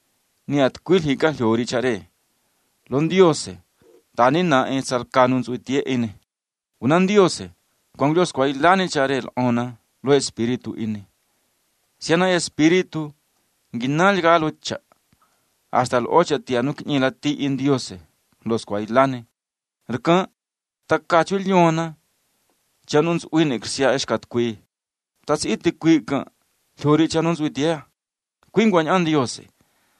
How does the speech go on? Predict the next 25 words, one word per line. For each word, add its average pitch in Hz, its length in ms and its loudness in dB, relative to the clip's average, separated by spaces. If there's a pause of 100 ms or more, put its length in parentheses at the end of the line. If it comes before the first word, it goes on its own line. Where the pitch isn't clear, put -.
(200)
skati 151 580 -2
espíritu 156 640 2
ini, 143 240 -8 (420)
hlori 139 320 4
cha 151 160 -2
nun 160 140 -2
tsu - 140 -10
itieni. 131 500 -4 (580)
Nare, 147 460 2 (460)
han 117 220 2
kwana 156 440 0
espíritu 147 540 0
nun 135 220 -2
olo 151 240 2
cha 117 140 -10
liure. 117 500 0 (840)
Nkwana 147 560 0
espíritu 139 640 -2
in 131 180 -2
Dios, 127 380 0 (440)
si 131 140 -6
ana 131 200 0
ka 135 180 0
hlori 117 360 0
na, 135 240 -8